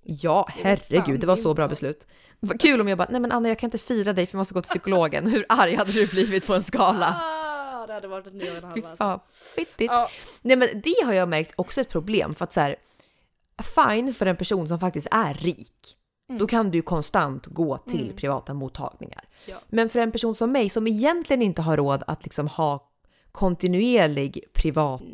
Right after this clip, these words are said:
Speaker 2: Nej, men
Speaker 1: liksom,
Speaker 2: snälla.
Speaker 1: läkarvård.
Speaker 2: Nej.
Speaker 1: Men som vid vissa tillfällen har uppsökt. Alltså jag uppsökte ju privat vård för,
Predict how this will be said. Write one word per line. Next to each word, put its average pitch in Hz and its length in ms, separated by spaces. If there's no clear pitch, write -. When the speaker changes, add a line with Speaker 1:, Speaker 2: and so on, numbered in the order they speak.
Speaker 2:
Nej, 185 220
men 175 120
Speaker 1:
liksom, - 300
Speaker 2:
snälla. 165 300
Speaker 1:
läkarvård. 135 520
Speaker 2:
Nej. 202 120
Speaker 1:
Men 202 220
som 190 200
vid 175 220
vissa 185 320
tillfällen 214 800
har 151 200
uppsökt. - 720
Alltså 202 200
jag 240 200
uppsökte 196 520
ju 160 180
privat 165 540
vård 151 360
för, 139 580